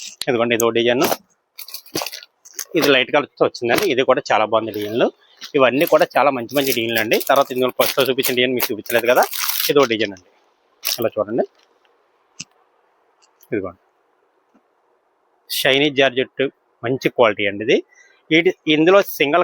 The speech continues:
కావాలని ఎవరు అడగొద్దండి దయచేసి. ఇలా ఫోర్ పీస్ కంపల్సరీ తీసుకోవాలండి.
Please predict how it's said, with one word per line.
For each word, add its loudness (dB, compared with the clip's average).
కావాలని 4
ఎవరు 2
అడగొద్దండి -2
దయచేసి. 0
ఇలా 2
ఫోర్ 2
పీస్ 0
కంపల్సరీ -2
తీసుకోవాలండి. 0